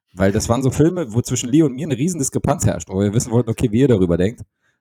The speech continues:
Weil ich hasse MacGruber, er liebt MacGruber. Ich mag Antichrist, er hasst Antichrist. Und das Weiße Band fand ich halt beide gut, aber fand halt, es war ein herausfordernder Film, so, den zu gucken.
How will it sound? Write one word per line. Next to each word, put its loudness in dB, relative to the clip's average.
Weil -2
ich -4
hasse 2
MacGruber, 2
er 2
liebt 2
MacGruber. -4
Ich -6
mag 0
Antichrist, -2
er 2
hasst 0
Antichrist. -8
Und -8
das 0
Weiße 2
Band 0
fand 0
ich 4
halt 2
beide 4
gut, -2
aber 4
fand -2
halt, -2
es -10
war 0
ein -2
herausfordernder 2
Film, 4
so, -6
den -8
zu -8
gucken. -2